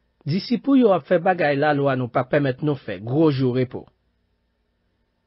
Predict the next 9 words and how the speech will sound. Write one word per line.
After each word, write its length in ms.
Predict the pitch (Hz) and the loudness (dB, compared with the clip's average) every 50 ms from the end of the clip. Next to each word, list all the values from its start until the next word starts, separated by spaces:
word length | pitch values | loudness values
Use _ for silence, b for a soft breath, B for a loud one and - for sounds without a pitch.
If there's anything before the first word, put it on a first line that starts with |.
| _ _ - | _ _ -6
Farizyen 480 | 151 139 131 139 131 120 120 117 110 | -4 -2 0 -2 -2 -2 -4 -6 -4
yo 220 | 110 120 131 135 127 | -4 -4 -4 -4 -4
te 360 | 131 - 113 104 104 104 - _ | -6 -8 -8 -8 -8 -10 -8 _
akize 540 | - 127 120 - - 139 127 120 151 180 156 | -6 -6 -6 -6 -6 -6 -4 -4 -2 -4 -4
disip 380 | 143 175 - - - 107 - | -4 -6 -10 -10 -12 -12 -6
yo 120 | 123 135 139 | -6 -6 -4
pou 160 | 135 - 127 | -4 -6 -10
di 260 | 117 123 139 196 196 | -8 -6 -6 -6 -6
ke 320 | - - 131 113 113 107 | -6 -6 -6 -4 -6 -6